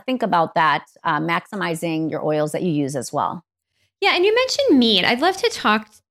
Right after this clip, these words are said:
Speaker 2: about what are some good options in terms of red meat, so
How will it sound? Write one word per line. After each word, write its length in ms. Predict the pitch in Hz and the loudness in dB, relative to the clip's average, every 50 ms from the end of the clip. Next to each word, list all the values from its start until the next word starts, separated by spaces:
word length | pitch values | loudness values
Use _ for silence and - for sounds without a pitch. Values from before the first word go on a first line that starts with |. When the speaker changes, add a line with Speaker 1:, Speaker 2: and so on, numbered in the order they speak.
| _ _ - | _ _ -2
Speaker 2:
about 540 | 214 202 180 185 180 175 175 170 165 - - | -2 2 2 4 4 4 4 2 0 0 -4
what 400 | 196 190 208 220 254 269 294 349 | -6 -2 0 2 4 4 4 2
are 180 | 339 320 349 349 | 2 2 0 0
some 380 | 330 - 339 320 277 254 226 214 | 0 -2 0 2 2 2 2 0
good 340 | 208 - - 226 220 214 196 | -2 -2 0 2 2 4 2
options 600 | - 175 185 190 - - - 196 185 185 180 - | 2 2 0 0 -2 -2 -4 -2 -2 -2 -4 -4
in 140 | 113 185 196 | -4 -4 -4
terms 420 | - - - 185 185 185 185 175 | -4 -4 -4 -4 -2 -2 -2 -2
of 360 | 196 190 180 175 170 165 170 _ _ _ _ - | 0 0 0 0 0 -4 -8 _ _ _ _ -4
red 280 | 196 226 240 233 220 | 0 2 2 2 2
meat, 340 | 214 233 233 233 226 220 214 220 | 2 0 2 2 2 0 0 -2
so 280 | 220 185 180 170 - | -2 -2 -2 -2 -4